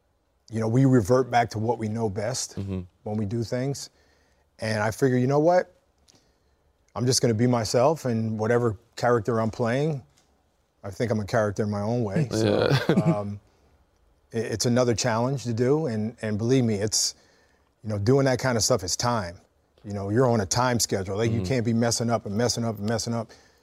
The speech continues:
Speaker 1: Hey, man, that's, that's, that's kinda like, that's money. So
Speaker 2: Yeah.
Speaker 1: you gotta have your lines, whatever you're doing, boom, boom, boom, let's go, next scene. Yep.
Speaker 2: So would you say it was fun? What was the best part about it, and was it, like, a fun thing?
Speaker 1: Um,
Speaker 2: Is it something that you're interested in doing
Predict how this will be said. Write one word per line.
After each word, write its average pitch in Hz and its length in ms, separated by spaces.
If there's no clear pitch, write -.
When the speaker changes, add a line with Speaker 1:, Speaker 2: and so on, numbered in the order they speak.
Speaker 1:
Hey, 123 180
man, 110 220
that's, - 280
that's, 110 300
that's 107 180
kinda 127 220
like, 107 180
that's 113 160
money. 123 320
So 110 80
Speaker 2:
Yeah. 104 320
Speaker 1:
you 131 100
gotta 120 260
have 127 180
your 139 100
lines, 127 380
whatever 120 240
you're 131 120
doing, 135 340
boom, 131 240
boom, 131 180
boom, 131 220
let's 104 160
go, 120 160
next 113 260
scene. 117 260
Yep. 110 160
Speaker 2:
So 107 440
would 104 140
you 101 60
say 107 160
it 104 60
was 98 180
fun? - 180
What - 80
was 120 120
the 113 60
best 110 220
part 110 260
about 98 320
it, - 140
and 95 160
was 98 200
it, 98 80
like, 98 140
a 92 60
fun 110 300
thing? 107 160
Speaker 1:
Um, 165 380
Speaker 2:
Is 156 80
it 156 40
something 123 200
that 107 180
you're 113 100
interested 117 320
in 104 160
doing 107 400